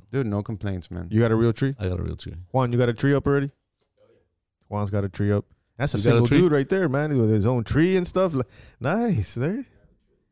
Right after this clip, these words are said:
Speaker 2: Yeah, you gotta
Speaker 1: Mm-hmm.
Speaker 2: have a tree.
Speaker 1: And he's gotta take it up fifty flights of st-, uh,
Speaker 2: Yeah.
Speaker 1: of, of, of the fifty floors up. <laughs> He really motivated.
Speaker 2: Well, he, he's got a service elevator, I'm sure.
Speaker 3: He's got a little tree.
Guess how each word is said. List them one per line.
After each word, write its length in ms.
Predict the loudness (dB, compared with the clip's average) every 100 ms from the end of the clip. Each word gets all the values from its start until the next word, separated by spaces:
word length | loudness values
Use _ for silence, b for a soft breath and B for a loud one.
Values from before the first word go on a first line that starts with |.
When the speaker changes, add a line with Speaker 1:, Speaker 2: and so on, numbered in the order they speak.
| _ -4
Speaker 2:
Yeah, 120 | -2
you 80 | 0
gotta 180 | 2
Speaker 1:
Mm-hmm. 100 | 0
Speaker 2:
have 100 | 0
a 40 | -4
tree. 360 | -2 -2 -2 -4
Speaker 1:
And 80 | -4
he's 120 | 0
gotta 160 | 0
take 180 | 0 0
it 100 | 0
up 120 | 0
fifty 340 | 0 -4 -4 -8
flights 320 | -4 -6 -4
of 60 | -10
st-, 180 | -10 -6
uh, 20 |
Speaker 2:
Yeah. 280 | -4 -2 -2
Speaker 1:
of, 100 | -2
of, 200 | -2 -4
of 220 | -4 -6
the 380 | -4 -4 -4 -6
fifty 280 | -2 -2 0
floors 340 | -2 2 2 2
up. 160 | 0 0 -4 -4
<laughs> 200 | -6 -10
He 100 | -8
really 280 | -6 -6 -8
motivated. 300 | -8 -6 0
Speaker 2:
Well, 280 | 2 2 4
he, 280 | 4 4
he's 120 | 2 0
got 140 | -2
a 40 |
service 460 | -4 0 2 2 2
elevator, 400 | 2 2 2 2
I'm 100 | 0
sure. 440 | 0 2 2 2 -2 -10
Speaker 3:
He's 80 | -6
got 140 | 0 2
a 60 |
little 140 | 2 0
tree. 260 | -2 -6